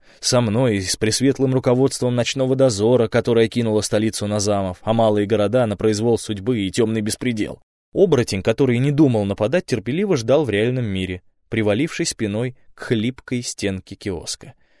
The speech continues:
Никита, совершенно сбитый с толку, уложил тень себе под ноги и вышел из сумрака. «Ишь, как богат снаряжен-то, а!» —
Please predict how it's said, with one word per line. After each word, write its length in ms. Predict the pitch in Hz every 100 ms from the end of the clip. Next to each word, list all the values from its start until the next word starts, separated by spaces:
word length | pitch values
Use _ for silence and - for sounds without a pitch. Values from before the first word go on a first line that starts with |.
| _ _ _ _ _
Никита, 460 | 107 110 208 - 95
совершенно 600 | 117 117 - 135 113 101
сбитый 360 | 98 110 101
с 80 | -
толку, 320 | 165 175 -
уложил 420 | 104 117 117 127
тень 240 | 107 120 104
себе 380 | - 98 98 92
под 220 | 101 95
ноги 280 | 160 151 98
и 80 |
вышел 320 | 98 131 131 123
из 80 |
сумрака. 520 | - 85 78 - - _ _ _ _ _ _ _ _ _
«Ишь, 640 | - 151 202 220 175 - -
как 380 | 143 175 151 -
богат 580 | 113 151 143 156 143 -
снаряжен-то, 920 | - 139 156 165 143 95 92 90 95
а!» — 280 | 92 139 135